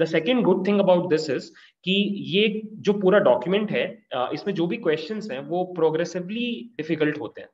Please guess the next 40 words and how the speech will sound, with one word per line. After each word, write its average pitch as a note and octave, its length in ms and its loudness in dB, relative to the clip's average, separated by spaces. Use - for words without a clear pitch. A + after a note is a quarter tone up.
तो C#3+ 60 -4
पहले D3+ 320 4
वाले F#3 180 4
questions E3+ 360 0
बहुत C#3+ 380 0
ईजी A2+ 220 -6
हैं। G#2+ 80 -6
So G#2+ 100 -6
अगर B2 160 2
आप - 340 -4
आज C3 200 2
start - 540 -6
कर B2+ 140 -4
रहे A#2+ 120 -6
हो C3 60 -4
programming, B2 500 -6
तो D#3+ 100 2
पहले D#3+ 340 2
वाले E3+ 200 4
questions D#3 340 0
आपको D3+ 300 0
easy C#3 220 -2
लगेंगे, D3 320 -2
आप D#3 120 -4
solve B2+ 320 -4
कर C#3 140 -6
पाओगे। C3+ 400 -6
और C3+ 180 -2
धीरे-धीरे A3 400 0
जैसे-जैसे F#3+ 500 -2
आप C3+ 420 -2
difficult F3+ 380 -6
चीजें F3+ 260 -6
पढ़ते D#3+ 280 -4
जाओगे, D#3+ 300 -4
क्वेश्चंस E3 720 -6
का G#3 100 -2
level D3+ 320 0
भी D#3+ 120 -6
difficult D3 440 -8